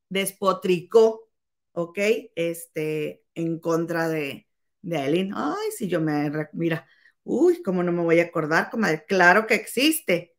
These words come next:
claro que existe, pero oye, no lo haya yo borrado, pero ahí está en el Instagram, no te preocupes. Sí, comadre, sí lo dijo, sí lo dijo,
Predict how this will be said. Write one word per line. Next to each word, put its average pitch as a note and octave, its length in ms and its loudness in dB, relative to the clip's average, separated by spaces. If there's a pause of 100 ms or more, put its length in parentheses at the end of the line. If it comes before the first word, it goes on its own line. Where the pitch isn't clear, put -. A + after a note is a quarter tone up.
claro C4+ 400 6
que F4 80 -4
existe, G#3+ 600 -2 (240)
pero E3+ 160 2
oye, F3 180 6
no F3 120 2
lo F3 120 4
haya E3+ 220 4
yo F3 160 0
borrado, F3 500 -2
pero A3 140 6
ahí B3 140 6
está F#4+ 220 -2
en F#4 100 0
el F4+ 120 0
Instagram, F4 600 -4
no G3+ 140 -6
te A#3 100 -8
preocupes. A3 540 -8 (600)
Sí, G3 320 -2
comadre, F3 280 -2
sí D#3 160 -8
lo E3+ 120 2
dijo, D#3+ 300 -4 (280)
sí G3 300 0
lo A3 120 2
dijo, A#3+ 460 -2